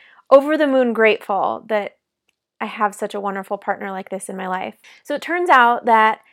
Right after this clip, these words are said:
happy little Egg Island accident, <laughs> as I like to call it, landed us at a beautiful spot called Meek's Patch for a couple of nights. This place was gorgeous beyond belief, with another amazing white sand beach.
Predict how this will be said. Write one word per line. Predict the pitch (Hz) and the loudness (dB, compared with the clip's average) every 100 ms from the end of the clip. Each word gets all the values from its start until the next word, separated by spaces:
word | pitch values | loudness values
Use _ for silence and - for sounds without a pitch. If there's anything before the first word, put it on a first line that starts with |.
| _ | _
happy | - 277 285 | -2 -2 0
little | 285 269 | 2 2
Egg | 247 240 | 4 4
Island | 226 226 214 | 4 4 2
accident, | 196 202 - 208 196 254 - 262 - - | 0 0 -8 -10 -8 -10 -12 -16 -12 -10
<laughs> | 247 _ - - - | -10 _ -20 -20 -10
as | 233 | -4
I | 226 220 | -2 0
like | 208 - | -4 -6
to | 214 | -8
call | 220 208 | 2 4
it, | 220 240 | 4 0
landed | 254 269 294 | -4 -2 0
us | 285 285 | 0 0
at | 262 254 | -2 0
a | 254 | -2
beautiful | 226 233 285 359 403 339 277 | -6 -6 -2 0 -2 -2 -4
spot | 269 208 202 196 | -4 -2 -2 -2
called | - 226 202 | -6 -8 -6
Meek's | 220 240 247 - | -8 -8 -10 -18
Patch | - - 196 - - | -6 0 0 -2 -14
for | - 196 | -8 -8
a | |
couple | - 202 208 | -8 -12 -12
of | 208 | -12
nights. | - - - - - - - _ _ | -14 -18 -20 -20 -20 -20 -20 _ _
This | 277 262 | -10 -6
place | 320 311 | -6 -4
was | 269 | -6
gorgeous | 208 247 262 240 220 - - | -4 4 6 6 0 -4 -12
beyond | - 220 208 | -8 -4 -4
belief, | 202 202 175 - | -2 -2 -4 -4
with | 220 214 | -8 -6
another | 226 233 269 302 | -6 -2 0 0
amazing | 302 277 254 262 254 | 0 -2 -2 -2 -4
white | 247 202 220 - | -6 -2 -2 -2
sand | - 294 262 | -6 -8 -6
beach. | 226 214 208 - | -6 -6 -8 -12